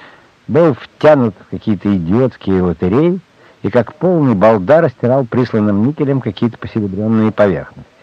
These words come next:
Дважды вступал в ассоциацию спортсменов-любителей и почему-то стал получать по три экземпляра их ежемесячного журнала, присоединился к обществу за чистый воздух, за охрану животного мира,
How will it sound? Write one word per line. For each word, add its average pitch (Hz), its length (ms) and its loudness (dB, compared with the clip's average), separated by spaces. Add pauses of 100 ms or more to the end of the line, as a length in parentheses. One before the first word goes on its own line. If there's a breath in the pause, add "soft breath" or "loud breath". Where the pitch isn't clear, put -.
(480 loud breath)
Дважды 117 340 2
вступал 104 400 0
в 90 40 0
ассоциацию 95 600 -4
спортсменов-любителей 95 1120 -4
и 156 40 -4
почему-то 147 420 -6
стал 135 160 -2
получать 120 480 -2
по 117 180 0
три 107 180 -4
экземпляра 95 540 0
их 90 140 -6
ежемесячного 90 720 -6
журнала, 87 500 -6 (540 loud breath)
присоединился 160 680 -2
к - 80 -6
обществу 120 480 -2
за 92 140 -4
чистый - 420 -8
воздух, 139 500 0
за 92 120 0
охрану 95 340 0
животного 82 540 -6
мира, 147 360 0